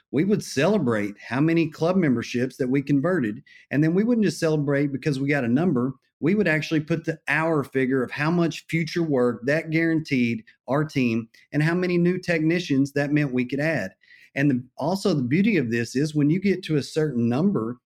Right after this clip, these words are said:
of guaranteed hours of work and opportunity, then guess what? If I'm a maintenance technician, that means I may have the opportunity to graduate up to the service tech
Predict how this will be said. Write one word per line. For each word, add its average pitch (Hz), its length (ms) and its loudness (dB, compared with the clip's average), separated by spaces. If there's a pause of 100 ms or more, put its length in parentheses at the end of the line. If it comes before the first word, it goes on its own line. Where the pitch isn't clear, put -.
(200)
of 120 340 0 (200)
guaranteed 170 580 0
hours 170 340 0
of 143 100 -2
work 160 300 0
and 143 80 2
opportunity, 147 840 -2 (320)
then 156 380 2
guess 156 260 -2
what? 190 180 0
If - 100 -4
I'm 165 160 0
a 170 40 0
maintenance 165 500 0
technician, 131 680 -2 (280)
that 170 180 0
means 180 240 2
I 147 80 0
may 185 200 2
have 139 120 0
the 131 80 -2
opportunity 131 680 -2
to - 100 -14
graduate 139 540 0
up 143 160 -4
to - 80 -10
the 147 100 -2
service 196 400 -4
tech 117 260 -4